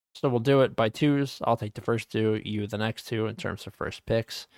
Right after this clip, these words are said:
Uh, match day five, back this week, Saturday, September sixteenth, Wolves versus Liverpool at seven thirty A M on Saturday. Uh, I will take Liverpool in this one. Wolves, just such a, such a little stinky team.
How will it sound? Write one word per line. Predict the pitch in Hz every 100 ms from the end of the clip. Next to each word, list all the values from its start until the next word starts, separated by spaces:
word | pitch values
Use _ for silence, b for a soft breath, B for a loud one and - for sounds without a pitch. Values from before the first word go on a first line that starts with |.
| b b b
Uh, | 117 120
match | 165 180
day | 147 127
five, | 135 101 98 - -
back | 165 147 - -
this | 127 135 -
week, | 110 107 - _
Saturday, | - 160 156 147 143
September | 131 127 - 123 110
sixteenth, | - 110 - - 175 160 - b b b -
Wolves | 123 139 139 127 - - _
versus | - 127 117 120 113 117
Liverpool | 113 120 120 - 113 110 -
at | -
seven | - 156 135
thirty | 127 117 113
A | 113 107
M | 104 104 -
on | 107 101
Saturday. | - 104 101 101 101 101 - B B B _ -
Uh, | 110 104 104
I | 131
will | 127
take | - 117
Liverpool | 147 107 107 - 101
in | 101
this | 101 -
one. | 107 104 104 113 -
Wolves, | 113 113 110 - _
just | - 113 -
such | 113 -
a, | 107 107 _
such | - 120 110
a | 110
little | 110 113 110
stinky | - - 117 107 113
team. | 104 - 107 101